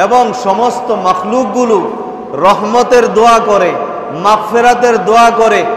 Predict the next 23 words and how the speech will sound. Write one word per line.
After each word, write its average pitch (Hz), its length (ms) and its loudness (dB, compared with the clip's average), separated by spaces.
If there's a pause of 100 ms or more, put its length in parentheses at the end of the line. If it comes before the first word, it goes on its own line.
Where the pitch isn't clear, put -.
(180)
ওই 208 180 0
ব্যক্তির 240 520 -4
জন্য, 208 340 -2
সে 196 360 -2 (360)
যে 185 180 0
সামনের 147 640 -6
কাতারে 127 380 -4
নামাজ 113 400 -10
পড়ে। - 160 -16 (1040)
সুবহানাল্লাহ 160 520 -2
বলেন 175 300 0
না? 143 120 -6 (1160)
তাহলে 143 200 -6
সামনের 156 440 -6
কাতারে 180 360 0
নামাজ 180 400 -4
পড়ার 170 260 -2 (340)
লাভ 139 160 0 (120)
বেশি 160 240 -6
না 190 220 -2
খ-, 170 340 -8
কম? 170 220 -2 (720)
বেশি। 110 220 -16